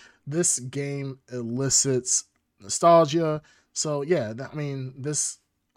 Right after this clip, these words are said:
when it comes to, like, um, critics, like, movie critics, of course they're not going to review this movie as high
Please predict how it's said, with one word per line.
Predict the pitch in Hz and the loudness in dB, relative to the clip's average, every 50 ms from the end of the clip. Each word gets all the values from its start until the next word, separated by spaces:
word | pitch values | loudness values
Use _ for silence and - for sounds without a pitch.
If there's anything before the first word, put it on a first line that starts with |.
| _ _ | _ _
when | 160 170 165 | 2 2 2
it | 170 - | 2 2
comes | - 214 214 220 - - - | 2 2 2 2 0 -2 2
to, | 208 185 170 156 151 143 - _ _ - - - _ _ - | 4 4 4 4 0 -4 -6 _ _ -20 -20 -20 _ _ -6
like, | 135 127 123 117 - - - - | -4 -4 -4 -4 -8 -12 -10 -6
um, | 123 117 117 110 110 110 107 107 107 101 104 101 101 - | -6 -4 -4 -4 -6 -6 -6 -8 -8 -8 -10 -10 -10 -10
critics, | - - 175 165 180 180 - - - - | -2 0 2 2 2 2 2 0 -2 -2
like, | 185 165 | -2 -4
movie | 110 131 147 151 147 | -4 -2 -2 -2 0
critics, | - 170 160 156 156 - - - - - - - _ - | 2 2 2 2 2 -2 -4 -8 -8 -16 -20 -20 _ -8
of | 143 123 | -8 0
course | - - 180 156 - - | 6 6 6 6 6 4
they're | 156 | 2
not | 147 143 135 131 - | 2 2 0 -2 -2
going | 127 120 120 117 113 | -4 -4 -4 -4 -4
to | - - 117 107 101 101 - - | -4 -4 -4 -4 -4 -6 -8 -10
review | 117 117 107 123 147 151 | -10 -8 -4 -2 -2 -2
this | 139 135 - 135 | -2 -2 -4 -4
movie | 127 110 113 117 - | -4 -4 -4 -4 -4
as | - 120 117 113 110 | -4 -4 -4 -4 -4
high | - - 120 117 110 104 101 98 98 | -4 -4 -4 -4 -4 -4 -6 -6 -8